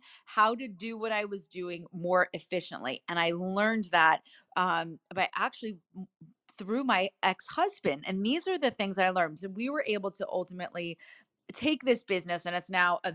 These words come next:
a huge enterprise. And these are the things that I learned. And I'm gonna kick it off. Hold on, I gotta open my notes here. Okay,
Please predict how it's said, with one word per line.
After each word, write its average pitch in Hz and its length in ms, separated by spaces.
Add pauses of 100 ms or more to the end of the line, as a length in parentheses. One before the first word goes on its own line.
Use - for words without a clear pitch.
(140)
a 180 80
huge 247 520
enterprise. 165 680 (440)
And 214 240
these 330 220
are 403 100
the 359 120
things 202 580
that 185 180
I 180 140
learned. 156 540
And 196 80
I'm 214 100
gonna 294 180
kick 226 300
it 190 60
off. 147 260
Hold 175 180
on, 151 100
I 151 60
gotta 190 180
open 185 280
my 165 120
notes 156 360
here. 92 400 (100)
Okay, - 360